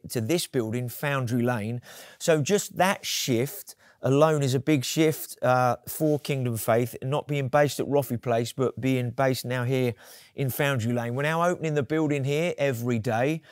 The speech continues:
uh, to become much more of a community hub and to be open and available every day.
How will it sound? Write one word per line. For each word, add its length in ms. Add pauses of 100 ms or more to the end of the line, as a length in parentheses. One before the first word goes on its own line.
(340)
uh, 240
to 160
become 320
much 220
more 120
of 100
a 40
community 580
hub 380
and 160
to 80
be 300
open 280
and 140
available 540
every 280
day. 380